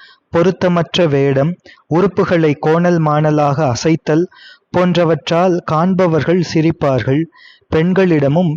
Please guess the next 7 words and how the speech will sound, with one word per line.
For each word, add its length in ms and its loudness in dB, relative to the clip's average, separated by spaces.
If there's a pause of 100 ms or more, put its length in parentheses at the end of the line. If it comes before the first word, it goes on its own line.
தாழ்ந்த 440 0
வகை 300 0
பாத்திரங்களிடமும் 1120 0 (480)
இச்சுவை 460 0 (100)
மிகுதியாக 760 0
காணப்படும். 680 -2 (640)
ஹாஸ்யம், 680 0